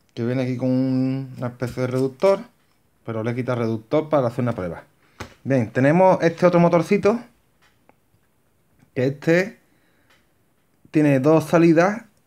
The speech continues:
o sea, un, una salida de corriente alterna. Este motor, eh, se parece un poquito a los de los microondas, pero no es. Tiene aquí una, un reductor.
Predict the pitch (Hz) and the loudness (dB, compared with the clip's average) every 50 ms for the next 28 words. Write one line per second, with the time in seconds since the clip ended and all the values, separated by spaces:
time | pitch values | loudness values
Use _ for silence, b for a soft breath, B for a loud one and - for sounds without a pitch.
0 | _ _ _ _ _ _ _ _ _ - - 151 147 135 120 113 113 113 113 117 | _ _ _ _ _ _ _ _ _ -6 -2 0 0 2 2 0 0 0 0 0
1 | 123 127 127 127 120 - - 135 143 151 151 151 151 156 170 160 160 170 190 196 | 2 2 2 0 -2 -2 -2 0 0 0 0 0 2 2 4 4 2 2 -2 -6
2 | - - _ _ _ _ _ _ - - 131 131 120 123 123 139 151 147 156 156 | -12 -18 _ _ _ _ _ _ -8 -4 -4 -2 0 0 0 2 0 2 0 0
3 | 139 - - 123 113 104 90 85 - - - _ _ _ _ _ _ _ _ _ | -2 0 -2 -2 -2 -2 -4 -8 -12 -16 -20 _ _ _ _ _ _ _ _ _
4 | _ _ _ _ _ _ _ _ _ _ _ _ - - 156 156 151 - 185 175 | _ _ _ _ _ _ _ _ _ _ _ _ -10 -6 -6 -4 -2 0 0 2
5 | 175 170 165 165 175 185 185 190 196 190 175 156 - 151 156 156 156 156 151 147 | 2 4 4 4 6 6 6 6 6 6 6 4 4 4 4 4 4 4 2 0
6 | 139 123 139 139 151 147 147 180 175 170 - 175 175 160 135 120 120 120 120 120 | -2 0 2 2 2 2 2 0 0 0 0 2 2 2 2 0 0 0 0 0
7 | 117 117 123 135 127 160 185 190 175 165 170 175 160 151 131 131 131 127 117 95 | 0 2 0 0 2 2 2 4 4 2 2 2 2 2 2 2 2 0 -2 -4
8 | - - _ _ _ _ _ _ _ _ _ - 123 123 127 123 127 139 135 135 | -6 -12 _ _ _ _ _ _ _ _ _ -8 -6 -4 -4 -4 -4 -2 -2 0
9 | 135 135 135 131 131 131 135 131 131 123 127 123 135 139 131 - - 180 180 185 | 0 0 0 -2 -2 -2 -2 -2 -2 -2 -4 -4 -4 -6 -4 -2 0 2 2 2
10 | 190 - | -2 -6